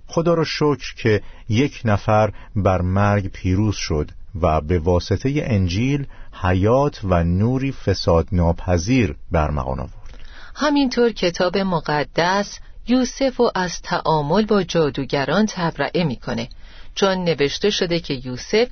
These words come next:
Speaker 2: فقط به طبیبان دستور داد که پدرش رو مومیایی کنن.
Speaker 1: همینطوره.
Speaker 2: از آیهٔ هفت می‌خونم: "پس یوسف رفت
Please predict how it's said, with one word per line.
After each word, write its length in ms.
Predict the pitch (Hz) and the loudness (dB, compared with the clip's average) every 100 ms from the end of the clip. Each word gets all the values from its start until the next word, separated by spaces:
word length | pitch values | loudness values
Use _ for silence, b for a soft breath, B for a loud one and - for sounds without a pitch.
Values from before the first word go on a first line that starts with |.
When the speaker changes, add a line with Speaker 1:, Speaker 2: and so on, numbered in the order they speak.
| B B B | B B B
Speaker 2:
فقط 640 | - 175 - 214 226 - | -4 -2 0 0 0 -2
به 100 | 156 | -2
طبیبان 720 | - 165 151 135 127 160 220 | -2 -4 -4 -4 -2 0 2
دستور 560 | 208 147 - - 170 226 | 0 -2 -4 -2 0 0
داد 300 | 226 247 247 | 2 0 0
که 140 | - | -6
پدرش 520 | 170 147 143 160 208 240 | -4 -4 -2 -2 0 2
رو 60 | |
مومیایی 760 | 220 190 165 147 143 117 135 175 | 2 2 0 0 -2 -2 -2 -2
کنن. 300 | - - - - | -4 -8 -8 -4
Speaker 1:
همینطوره. 600 | 151 95 78 - 80 67 b b b b b | 0 0 0 -2 -4 -4 b b b b b
Speaker 2:
از 220 | 277 - | -4 0
آیهٔ 420 | 247 247 269 254 269 | 0 2 0 0 -2
هفت 420 | 202 175 - - | 0 -2 -2 -10
می‌خونم: 400 | 160 - 165 170 - B B B B B B | -10 -8 -10 -10 -14 B B B B B B
"پس 300 | 285 269 - | 0 0 -2
یوسف 520 | 269 247 320 320 311 | -2 -2 0 0 0
رفت 400 | 175 190 220 - | 0 2 0 -4